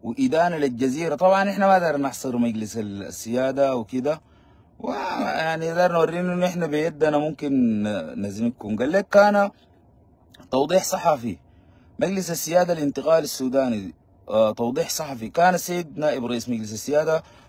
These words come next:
مساء أمس في مقابلة تلفزيونية بقناة الجزيرة مباشر في برنامج المسائية مع المذيع أحمد طه. أحمد طه، كيف أخبارك؟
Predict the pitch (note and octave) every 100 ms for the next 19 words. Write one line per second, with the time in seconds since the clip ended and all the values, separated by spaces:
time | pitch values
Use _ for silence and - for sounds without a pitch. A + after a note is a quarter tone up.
0 | _ D3 C3 B2+ B2+ C#3 E3+ F#3+ D#3 C#3+
1 | C3 A#2+ - D#3 D3+ B2+ A#2+ G#2 G#2 A#2
2 | C#3+ C3+ A#2 A#2 G#2+ F#2 A2 C#3 C#3 A#2+
3 | A2 C#3+ D#3 F3 E3 - - - - C3+
4 | C#3+ D3 F3+ F3+ D3+ C3 B2 C3+ D#3+ C#3+
5 | A#2+ A#2 A#2 D#3 C#3+ C3 A#2 C3+ C#3+ D3
6 | D3+ A3+ A3 G#3 A3+ G#3+ F#3+ A#3 A#3 F#3
7 | -